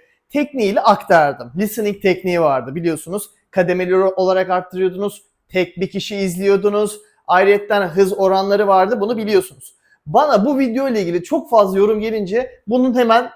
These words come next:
videosunu çekmek durumundayım. Hatta bununla ilgili arayanlar oldu. "Hocam kimi dinleyeceğiz?" Okey, listening kısmını anladık. Tekniği anladık. Kademeli arttırmamız gerektiğini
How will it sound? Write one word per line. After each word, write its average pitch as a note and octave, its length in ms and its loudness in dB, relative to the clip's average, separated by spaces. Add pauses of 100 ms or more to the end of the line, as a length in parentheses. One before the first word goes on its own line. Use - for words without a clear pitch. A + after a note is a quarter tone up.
videosunu G3 560 0
çekmek G#3 520 -6
durumundayım. F3+ 460 -2
Hatta F#3+ 360 -2
bununla G3 180 -2
ilgili G#3 180 -2
arayanlar F3 440 2
oldu. D#3+ 440 -4 (360)
"Hocam F#3+ 400 0 (140)
kimi G3+ 420 0
dinleyeceğiz?" D#3 720 -4
Okey, G#3+ 400 4
listening A3 360 -4
kısmını A#3+ 300 -2
anladık. B3+ 560 0 (180)
Tekniği G#3 480 2
anladık. G3+ 560 0 (140)
Kademeli G3 480 2
arttırmamız G3+ 580 0
gerektiğini E3+ 500 -2